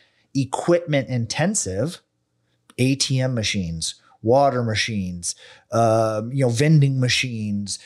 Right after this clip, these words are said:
uh, you know, and that's why, why I like hotel investment too. It's structured that way. There's a lot of equipment related to it. And it's also the tax code specifically written for, because of the higher use of it, you get a, a, additional write-offs, um,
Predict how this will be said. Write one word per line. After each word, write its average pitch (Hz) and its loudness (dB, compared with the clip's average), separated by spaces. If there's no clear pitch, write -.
uh, 113 2
you 196 -2
know, 160 2
and 165 4
that's 151 2
why, 143 4
why 131 2
I 127 4
like 127 2
hotel 131 2
investment 110 -4
too. 190 2
It's - 0
structured 143 0
that 104 -2
way. 104 -4
There's 110 -4
a 117 -4
lot 117 2
of 107 2
equipment 131 -2
related 113 -2
to 131 4
it. - 0
And 190 0
it's 165 -2
also 139 4
the 120 -2
tax 143 -2
code 131 2
specifically 131 0
written 135 0
for, 127 0
because 120 0
of 110 -4
the 113 -2
higher 120 0
use 135 0
of 98 0
it, 92 -10
you 113 -4
get 123 -6
a, 127 2
a, 127 4
additional 135 0
write-offs, 123 2
um, 113 0